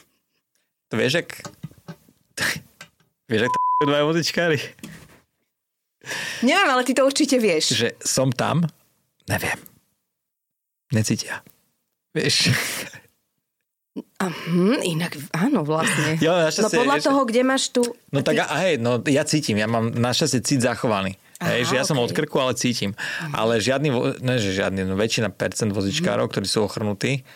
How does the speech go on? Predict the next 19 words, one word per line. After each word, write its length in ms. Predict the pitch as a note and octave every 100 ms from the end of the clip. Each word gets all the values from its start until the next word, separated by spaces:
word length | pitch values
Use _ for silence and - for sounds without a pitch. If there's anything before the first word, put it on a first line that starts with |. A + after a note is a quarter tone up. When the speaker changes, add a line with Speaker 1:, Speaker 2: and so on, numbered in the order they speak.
| - - -
Speaker 1:
proste 280 | - - A2
necítia. 600 | A#2 - G#2+ G2+ G#2+ - - _ _ _ _ _ _ _ _ _ _ _ _ _ _
Vieš. 300 | D3+ G3 F#3+ F3+
Speaker 2:
Mhm. 220 | F3+ G3+ D4 - _ _ _ _ _ _ _ _ _
Speaker 1:
Takže 220 | A#2 A2
keď, 260 | A#2+ B2 A#2 - C#3 -
o- 680 | A2 G#2+ G#2 G2+ G2+ G2+ F#2+ - _ _ _ _ _ _ _ _ _
Speaker 2:
A 80 |
potom, 300 | F#3+ A3+ A#3
jak 200 | A3+ C4+
sa 120 | G#4+ A#4
to 140 | E4+
deje, 440 | F3+ E3 D#3+ G3 D4
keď 280 | A3+ G3+ G#3
akože 540 | F#3+ F#3+ F3 F#3 F3+
teda 180 | F3+ F3+
si 180 | - F3+
chcú 220 | - G3+
uľaviť? 560 | G3 E3+ D#3+ D3+ G3